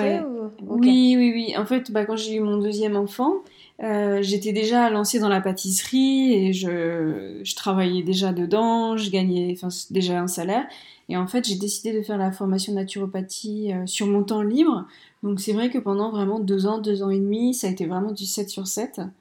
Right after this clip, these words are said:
Speaker 1: Donc, avec deux enfants bas âge, ouais, c'était un petit peu compliqué. Et c'est
Speaker 2: Ouais.
Speaker 1: vraiment après où tout est descendu dans la matière, où ça s'est mis en place, euh, la logique, euh, voilà. Mais il y a eu un moment donné où j'étais vraiment plus sur une accélération, une espèce
Speaker 2: Hmm.
Speaker 1: d'urgence, quoi.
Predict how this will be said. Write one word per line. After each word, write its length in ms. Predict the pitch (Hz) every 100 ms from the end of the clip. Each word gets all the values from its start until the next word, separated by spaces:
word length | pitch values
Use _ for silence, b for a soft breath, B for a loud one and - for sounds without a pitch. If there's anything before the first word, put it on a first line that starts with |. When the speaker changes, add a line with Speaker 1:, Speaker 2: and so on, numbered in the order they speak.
| _ _ _ _ _
Speaker 1:
Donc, 200 | 190 190
avec 280 | 208 196 190
deux 180 | 180 196
enfants 240 | 202 202 202
bas 220 | 196 226
âge, 100 | 247
ouais, 100 | 247
c'était 180 | 254 247
un 60 |
petit 120 | 247 -
peu 100 | 262
compliqué. 640 | 254 247 196 - 247 320 b b b -
Et 40 |
c'est 120 | 196
Speaker 2:
Ouais. 60 | 220
Speaker 1:
vraiment 240 | 233 254
après 500 | 240 233 - 254 262
où 100 | 254 208
tout 200 | 214 226
est 40 |
descendu 440 | 202 214 214 202 202
dans 100 | 196
la 100 | 196
matière, 520 | 202 202 233 220 202
où 160 | 190 180
ça 160 | 196
s'est 160 | 190 202
mis 140 | 202
en 80 | 202
place, 600 | 196 202 202 202 202 -
euh, 200 | 190 170
la 120 | 175
logique, 640 | 180 190 185 196 202 196 190
euh, 140 | 175 175 b b b b b -
voilà. 240 | 180 160 -
Mais 400 | 190 185 185 170
il 80 | 170
y 80 |
a 40 | 196
eu 80 | 214
un 80 | 220
moment 240 | 214 208
donné 240 | 202 220
où 40 | 247
j'étais 240 | 208 196
vraiment 220 | 196 196 196
plus 140 | 214
sur 200 | - 196
une 120 | 190
accélération, 840 | 196 - 196 185 185 185 - 180 170 _ _ - _ _ 185
une 60 |
espèce 240 | 190 214 202
Speaker 2:
Hmm. 60 |
Speaker 1:
d'urgence, 520 | 208 196 190 185 180 -
quoi. 220 | -